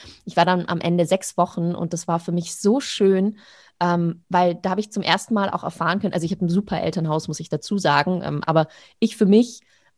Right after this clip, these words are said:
hab da erfahren, ach so, wenn ich traurig bin, dann kann ich weinen und wenn ich fröhlich bin, dann darf ich lachen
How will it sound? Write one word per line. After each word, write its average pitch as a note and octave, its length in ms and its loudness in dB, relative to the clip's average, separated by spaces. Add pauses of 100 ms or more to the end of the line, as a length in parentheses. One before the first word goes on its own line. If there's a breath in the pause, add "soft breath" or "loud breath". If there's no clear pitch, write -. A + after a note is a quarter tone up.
hab - 240 -4
da G3 440 0 (520)
erfahren, F3+ 600 -2
ach F#3 100 -8
so, D4+ 260 -2
wenn F#3+ 120 2
ich F3 140 -6
traurig A#3+ 520 0
bin, B3+ 180 2
dann G3 120 2
kann F3+ 160 -2
ich E3+ 180 -6
weinen G3 400 0 (400 soft breath)
und F#3+ 80 0
wenn F#3 100 4
ich E3+ 120 -4
fröhlich G#3 400 2
bin, A3 120 2
dann F3+ 120 2
darf D#3 180 0
ich - 140 -10
lachen E4+ 400 0